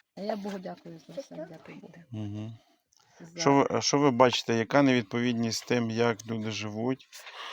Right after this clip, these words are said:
Speaker 2: і, е, в-, е, як пише Євангеліє? Що потрібно міняти людям в їхньому поклонінні Богу?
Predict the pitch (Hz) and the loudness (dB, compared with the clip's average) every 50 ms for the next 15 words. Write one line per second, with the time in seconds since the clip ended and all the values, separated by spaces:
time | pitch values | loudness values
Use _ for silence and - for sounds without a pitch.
0 | - - - 113 110 110 110 110 110 110 110 110 110 110 110 107 101 104 107 107 | -14 -8 -6 -4 -4 -2 0 2 2 4 4 4 4 2 2 0 -2 -6 -8 -8
1 | - - 104 110 110 110 113 117 113 - - - 117 - - 117 113 113 110 107 | -4 -2 0 0 2 4 4 4 4 4 0 0 0 2 2 0 0 0 0 2
2 | 113 113 110 107 107 110 110 113 110 113 110 _ _ _ - - - - 123 120 | 0 0 0 -2 -8 -10 -10 -10 -12 -12 -14 _ _ _ -6 -4 0 2 2 2
3 | 117 110 - - 110 - - 117 113 110 113 113 113 113 - _ _ _ _ _ | 2 0 -2 -8 -10 -8 -6 -6 -4 -4 -4 -4 -6 -8 -12 _ _ _ _ _
4 | _ _ _ _ _ _ _ _ _ _ 113 113 110 113 110 110 110 110 110 107 | _ _ _ _ _ _ _ _ _ _ -10 -4 -2 0 0 0 0 -2 -2 -4
5 | - - 113 107 110 110 104 117 113 104 101 _ _ _ _ _ _ _ _ _ | -6 -10 -10 -10 -10 -12 -10 -12 -12 -14 -14 _ _ _ _ _ _ _ _ _
6 | _ _ _ _ _ _ _ _ 226 180 - - - _ _ _ - - 113 113 | _ _ _ _ _ _ _ _ -20 -20 -20 -20 -20 _ _ _ -8 -4 -4 -4
7 | - - 120 113 110 107 101 - 107 - - 110 107 113 123 131 127 120 117 110 | -2 -4 -4 -4 -4 -4 -4 -6 -8 -6 -4 -4 0 0 2 2 2 0 -2 -4
8 | 104 110 110 107 107 110 | -6 -6 -6 -8 -8 -14